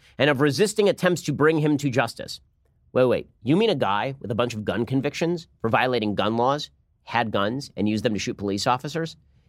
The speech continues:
It, you know what would have solved this? More gun laws. Obviously. If, if somebody just keeps shoplifting over and over and over, what we need is a new shoplifting law. Not better enforcement, not more guards. What we actually need is more shoplifting laws, because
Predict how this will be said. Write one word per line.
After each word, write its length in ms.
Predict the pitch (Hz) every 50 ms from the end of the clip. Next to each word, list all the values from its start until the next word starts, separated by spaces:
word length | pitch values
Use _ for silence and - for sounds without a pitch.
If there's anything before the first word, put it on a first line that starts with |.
| _ -
It, 180 | - 165 - - -
you 140 | 180 170 180
know 80 | 214 262
what 60 | 226
would 80 | 226
have 40 | -
solved 240 | - 196 190 208 135
this? 140 | 113 - 139
More 140 | 135 127 113
gun 160 | 110 101 87
laws. 260 | 67 57 - - - _ _ _ _ _ _ _ _ _ _ _ -
Obviously. 640 | - 175 214 208 147 107 92 - - - - - - _ _ _ _ _ _ _ _ _ _ -
If, 160 | - 143 139
if 140 | - 170 -
somebody 420 | - 240 262 262 220 165 139 - -
just 240 | 127 165 151 - - _ -
keeps 240 | - 185 170 135 -
shoplifting 560 | - - 139 135 143 160 160 - - 175 170 -
over 260 | 131 151 135 135 143
and 80 | 135 135
over 180 | 135 127 123 123
and 120 | 117 120
over, 180 | 123 127 160 160
what 140 | 151 139
we 100 | 160 151
need 180 | 175 214 240 175
is 120 | 151 120
a 20 | 143
new 120 | 151 147
shoplifting 540 | 131 - 139 131 127 127 113 - - 101 98
law. 120 | 85 82
Not 200 | 90 117 156 196
better 240 | - 226 214 202 185
enforcement, 600 | 170 151 131 151 139 139 131 - - 127 120 - _ _ _ - _ _ _ _ -
not 300 | - 170 175 180 170 - _ _ _ -
more 340 | 127 127 143 156 160 151 151
guards. 480 | 135 151 139 135 131 127 127 120 - - _ _ _ -
What 100 | 147 165
we 100 | 175 185
actually 240 | 196 202 - 220 208
need 160 | 190 180 156
is 80 | 143
more 160 | 135 147 147 135
shoplifting 540 | - 180 160 - 160 143 - 123 123 127
laws, 400 | 170 233 254 226 143 110 120 113
because 320 | - 160 135 160 156 135